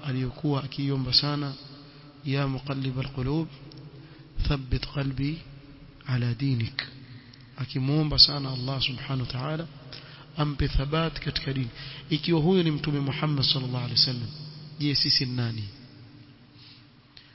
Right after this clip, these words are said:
Kwa daima tumuombeeni sana Allah subhanahu wa ta'ala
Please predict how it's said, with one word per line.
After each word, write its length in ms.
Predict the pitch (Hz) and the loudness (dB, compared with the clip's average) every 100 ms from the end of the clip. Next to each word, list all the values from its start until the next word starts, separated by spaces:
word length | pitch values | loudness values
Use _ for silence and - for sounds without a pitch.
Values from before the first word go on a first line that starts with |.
| - - - | -20 -20 -20
Kwa 180 | - 160 | 0 4
daima 340 | 165 196 196 | 6 6 4
tumuombeeni 680 | 170 156 151 143 143 165 156 | 0 0 0 0 2 2 4
sana 420 | 139 151 151 123 110 - 123 | 4 6 4 0 -4 -6 -4
Allah 320 | 135 139 135 | 0 0 2
subhanahu 540 | 131 123 139 135 123 | 2 2 0 0 0
wa 60 | 120 | -2
ta'ala 480 | - 120 151 147 | -2 0 0 0